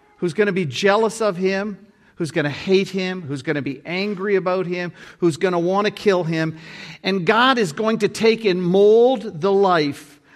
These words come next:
of David and prepare him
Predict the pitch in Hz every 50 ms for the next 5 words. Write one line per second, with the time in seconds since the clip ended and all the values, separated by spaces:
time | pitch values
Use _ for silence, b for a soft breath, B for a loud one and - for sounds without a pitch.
0 | B B B - 156 156 143 127 185 185 180 175 160 143 147 143 - - 170 160
1 | - - 185 170 - - - 214 226 240 233 247 214 165 151 170 160 151 143 143
2 | 139 147 156 B